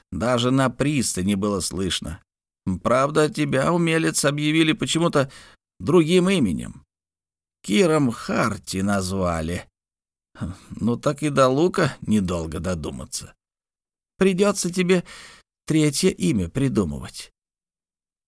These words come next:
«Я готов уйти хоть теперь», буркнул Лук. «Поздно уже уходить», вздохнула Арнуми.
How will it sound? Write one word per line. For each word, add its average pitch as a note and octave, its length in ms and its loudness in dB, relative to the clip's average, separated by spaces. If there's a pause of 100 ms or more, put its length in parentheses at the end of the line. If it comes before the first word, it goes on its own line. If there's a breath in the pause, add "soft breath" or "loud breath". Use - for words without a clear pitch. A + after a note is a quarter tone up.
(460)
«Я F2+ 320 -2
готов A#2 460 0
уйти A#2 320 0
хоть G#2+ 300 -6
теперь», - 640 -8 (460)
буркнул A2 380 4
Лук. G#2 320 2 (800)
«Поздно B2+ 520 4
уже F2 300 2
уходить», F2+ 600 -6 (260 loud breath)
вздохнула G#2+ 500 4
Арнуми. G#2+ 560 2